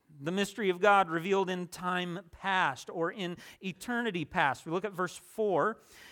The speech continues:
of Ephesians chapter one, and we read there, "Even as he chose us in him before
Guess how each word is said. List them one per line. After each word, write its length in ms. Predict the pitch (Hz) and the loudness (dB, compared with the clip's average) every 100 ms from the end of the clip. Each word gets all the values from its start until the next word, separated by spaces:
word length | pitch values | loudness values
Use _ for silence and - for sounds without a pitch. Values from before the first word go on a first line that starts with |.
| - | -10
of 100 | 180 | -6
Ephesians 480 | 165 151 190 170 151 | -4 -4 -4 -4 -2
chapter 280 | 190 175 180 | 2 2 0
one, 200 | 170 175 | 0 0
and 120 | 180 | 0
we 120 | 180 165 | -4 -4
read 300 | 190 190 160 | -6 -4 2
there, 240 | 180 170 | 2 2
"Even 420 | 202 220 220 233 | 0 -4 -2 -2
as 320 | 233 220 196 | -2 0 -2
he 140 | 202 190 | -4 -8
chose 500 | - 208 208 220 185 | -4 0 2 2 2
us 400 | 190 185 180 - - _ - | 2 2 -2 -12 -20 _ -4
in 240 | 214 220 | -2 0
him 480 | 180 190 180 180 190 214 | 0 0 0 -2 -6 -6
before 840 | 160 165 - 208 202 208 208 208 | -6 -6 -6 -2 0 2 0 -2